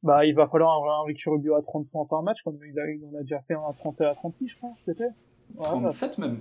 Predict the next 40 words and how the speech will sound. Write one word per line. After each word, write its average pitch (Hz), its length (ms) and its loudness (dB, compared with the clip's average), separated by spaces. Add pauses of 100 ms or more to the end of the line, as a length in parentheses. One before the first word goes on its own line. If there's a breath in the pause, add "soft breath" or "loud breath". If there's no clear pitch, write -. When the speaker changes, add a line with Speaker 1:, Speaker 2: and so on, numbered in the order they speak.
(100)
Speaker 2:
il 127 40 -12
me 120 60 -12
semble. 113 140 -10 (120)
Il 131 140 4
a, 139 200 6
il 151 80 4
a 160 40 6
fait, 180 140 0
il 165 80 4
a 160 40 8
fait 202 100 4
son 202 140 2
record 185 220 6
en 170 60 2
carrière 165 280 4
Speaker 1:
Ouais, 143 60 6
Speaker 2:
il 135 40 6
y - 20 -6
a - 20 -6
pas 139 80 4
Speaker 1:
c'est 131 60 4
ça, 156 100 6
Speaker 2:
longtemps, 139 120 2
en 131 40 2
Speaker 1:
bah, 131 80 0
Speaker 2:
effet. 135 160 -2 (760)
Speaker 1:
bah, 147 200 0
attends, 135 200 -4
je 131 120 -8
vais 139 60 -8
même 160 120 -4
vérifier, 156 560 -2
c'est 143 160 -10
quoi, 180 360 2 (120)
mais, 139 220 -10
euh, 135 300 -4 (580)
mais 143 140 0
ouais, 160 140 8
voilà, 170 220 4
bah, 160 160 0